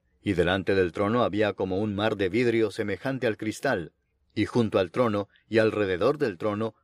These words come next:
cuatro seres vivientes llenos de ojos delante y detrás. El primer ser viviente era semejante a un león,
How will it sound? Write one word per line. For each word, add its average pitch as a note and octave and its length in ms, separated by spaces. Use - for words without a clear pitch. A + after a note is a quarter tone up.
cuatro C3 380
seres B2 340
vivientes A2 680
llenos G#2+ 440
de F#2 140
ojos B2 420
delante A#2+ 480
y C3 40
detrás. A#2 540
El A#2+ 140
primer C#3 320
ser A2+ 200
viviente A2 520
era G2+ 140
semejante G2+ 560
a G2+ 60
un A2+ 140
león, A#2 400